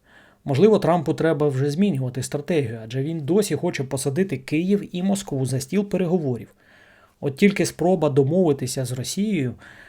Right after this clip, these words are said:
ну, виглядає як спроба домовитися з гієною про вегетаріанство. У підсумку найголовніше для мене — це те, що, а, Європа демонструє готовність підтримувати Україну, і приїзд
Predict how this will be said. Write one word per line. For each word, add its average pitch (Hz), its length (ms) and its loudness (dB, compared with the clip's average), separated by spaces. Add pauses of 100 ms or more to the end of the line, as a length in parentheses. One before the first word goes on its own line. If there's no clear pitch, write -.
(420)
ну, 135 440 0
виглядає 160 480 4
як 143 120 -2
спроба 156 360 2
домовитися 147 800 0
з 127 60 0
гієною 147 640 0
про 165 500 0
вегетаріанство. 143 920 -2 (1300)
У 175 80 4
підсумку 175 640 6 (100)
найголовніше 165 720 4
для 139 140 0
мене — 180 260 4
це 135 140 -6
те, 160 180 -2
що, 147 360 0 (340)
а, 139 120 -2
Європа 156 420 2
демонструє 151 540 0
готовність 135 720 0
підтримувати 139 600 -2
Україну, 156 680 0
і 143 160 -4
приїзд 135 540 -4